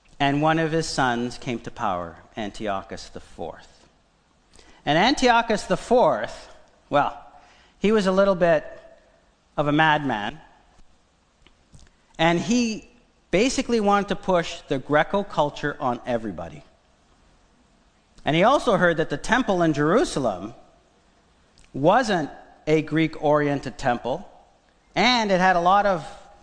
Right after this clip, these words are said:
gold and other things. So he had it in his mind, "Hey, I got these people who are my subjects, who are not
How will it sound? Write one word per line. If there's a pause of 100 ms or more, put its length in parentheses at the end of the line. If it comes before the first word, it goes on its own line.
(180)
gold
and
other
things. (340)
So
he
had
it
in
his
mind, (320)
"Hey, (840)
I
got
these (340)
people
who
are
my
subjects, (320)
who
are
not